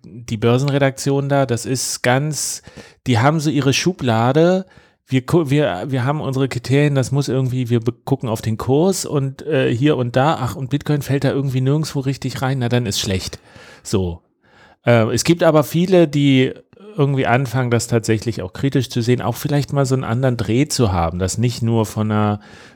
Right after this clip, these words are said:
von dieser Anlageseite oder ökonomisches Phänomen, sondern so eine soziale Kompoten-, Komponente da drin zu entdecken oder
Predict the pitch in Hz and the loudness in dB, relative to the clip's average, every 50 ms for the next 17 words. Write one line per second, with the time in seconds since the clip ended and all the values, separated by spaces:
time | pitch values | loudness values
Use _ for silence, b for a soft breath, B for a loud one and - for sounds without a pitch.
0 | B - - 110 110 113 104 110 107 80 110 107 127 127 117 110 107 107 101 107 | B -4 -2 0 2 2 4 4 2 2 2 0 2 2 4 4 4 4 4 2
1 | 101 92 104 95 95 95 98 95 - 101 80 92 95 98 101 98 95 87 78 71 | 2 2 2 4 4 4 2 2 0 -4 -4 -4 -2 0 0 2 2 0 0 -2
2 | 98 110 - 113 107 104 104 107 117 127 123 110 113 107 98 - 110 107 107 104 | -4 -4 -2 0 0 2 2 2 2 2 2 0 0 -2 -2 -2 -2 -2 0 0
3 | 101 104 101 101 104 101 101 92 101 104 101 104 104 101 101 101 104 95 87 107 | 0 0 2 2 2 0 0 2 2 2 2 2 2 0 0 -2 -6 -8 -10 -6
4 | 104 110 113 113 110 101 110 113 - - - 107 107 117 135 143 135 - - 107 | -4 -2 0 0 0 0 0 -2 -2 -2 0 2 2 4 4 2 2 0 -2 -4
5 | 110 - 110 - - 101 107 107 123 - 156 143 123 120 - 117 110 110 - 113 | -4 -4 -4 -2 0 -2 -2 -2 -4 -8 -10 -10 -8 -4 -2 -2 -2 0 0 0
6 | 107 107 101 104 104 - 101 95 95 - 107 98 104 104 101 - - 101 - 90 | 0 2 0 0 0 0 0 0 0 0 0 0 0 -2 -2 -4 -6 -6 -6 -6
7 | 90 - 95 95 - - 98 95 95 87 95 104 110 107 104 104 104 104 | -2 -2 -2 -2 -2 -4 -6 -6 -4 -4 -4 0 2 4 4 4 4 2